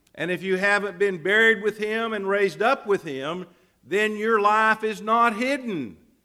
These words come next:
in Christ or with Christ in God. There is this responsibility we have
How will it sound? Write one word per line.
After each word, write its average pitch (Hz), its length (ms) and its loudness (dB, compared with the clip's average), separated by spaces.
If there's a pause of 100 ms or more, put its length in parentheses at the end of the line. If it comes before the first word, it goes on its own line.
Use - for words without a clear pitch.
(140)
in 151 240 -8
Christ 147 680 -2 (160)
or 139 160 -2
with 165 320 -6
Christ 127 680 -8 (420)
in 131 220 -8
God. 113 400 -6 (1800)
There 190 240 -2
is 196 240 0
this 190 280 -2
responsibility 208 1120 -8
we 180 220 -10
have 127 560 -8